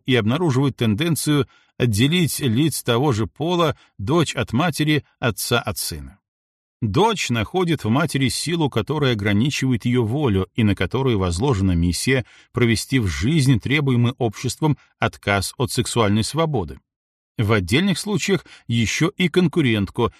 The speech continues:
которая противится вытеснению. То же самое, но в ещё более резкой форме, повторяется между отцом и сыном. Для сына в отце воплощается любое насильственное социальное принуждение.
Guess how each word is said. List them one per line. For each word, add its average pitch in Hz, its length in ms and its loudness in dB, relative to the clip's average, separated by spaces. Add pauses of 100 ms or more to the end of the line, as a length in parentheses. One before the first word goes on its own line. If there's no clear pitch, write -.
(120)
которая 175 480 -2
противится 120 640 -2
вытеснению. 71 720 -4 (880)
То 143 160 4
же 123 140 0
самое, 95 600 0
но 113 200 0
в 98 60 -4
ещё 113 500 0
более 107 240 0
резкой 117 320 -2
форме, 147 500 0 (220)
повторяется 143 600 -2
между 120 380 -2
отцом 123 500 0
и - 60 -4
сыном. 78 460 -8 (720)
Для 120 260 2
сына 208 380 2
в 113 60 2
отце 190 360 -2
воплощается 160 800 -2
любое 143 500 0
насильственное 135 720 0
социальное 123 540 0
принуждение. 90 800 -4